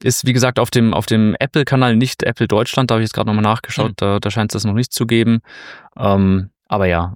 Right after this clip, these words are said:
Speaker 1: es, äh, au-, auf, auf dem, auf dem offiziellen Apple-Kanal eben. Ähm, ja,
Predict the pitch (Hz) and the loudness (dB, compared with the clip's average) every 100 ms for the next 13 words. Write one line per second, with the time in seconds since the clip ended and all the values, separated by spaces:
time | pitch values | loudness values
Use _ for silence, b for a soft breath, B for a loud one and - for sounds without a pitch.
0 | - 90 - - - 85 85 90 92 _ | -6 -6 -8 -8 -4 -2 -2 -4 -10 _
1 | _ - 123 - - - - 117 117 - | _ -14 -12 -12 -4 -4 -2 -2 -2 -2
2 | 110 110 101 98 - 98 90 - - 90 | 0 2 2 2 0 0 0 -2 -4 -2
3 | 85 92 87 85 98 - - 120 82 - | -2 -2 -2 -2 -4 -6 -4 -2 -2 -4
4 | - - - _ _ B B B B _ | -8 -10 -12 _ _ B B B B _
5 | - 117 120 120 123 - - 113 127 127 | 0 2 2 0 -2 -8 -4 0 0 0
6 | 95 | -4